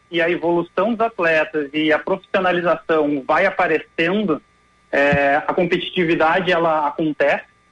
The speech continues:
e no bobsled a gente foi vigésimo lugar, a gente chegou pela primeira vez na final, é, que é entre os vinte trenó, e isso mostra muito respeito.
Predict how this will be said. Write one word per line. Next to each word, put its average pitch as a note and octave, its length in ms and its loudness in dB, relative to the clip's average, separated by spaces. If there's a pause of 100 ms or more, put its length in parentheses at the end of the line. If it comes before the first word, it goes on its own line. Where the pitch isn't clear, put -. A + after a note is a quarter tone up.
(280)
e E3+ 180 -4
no E3+ 120 2
bobsled D#3+ 540 0
a D3 40 0
gente D#3+ 300 -4
foi D#3 180 2
vigésimo E3 680 0
lugar, D#3 380 2
a F#3 60 0
gente D#3+ 220 -2
chegou D#3+ 260 0
pela D#3+ 160 0
primeira E3 400 0
vez E3+ 200 -2
na D#3+ 100 0
final, D#3 560 0 (400)
é, C#3 220 0
que - 160 -2
é D3 120 4
entre D3 200 0
os C3+ 100 -2
vinte D3 300 -2
trenó, C#3 400 2 (680)
e F3 120 0
isso G#3 200 0
mostra G#3 380 2
muito G3+ 220 -2
respeito. G#3 520 -2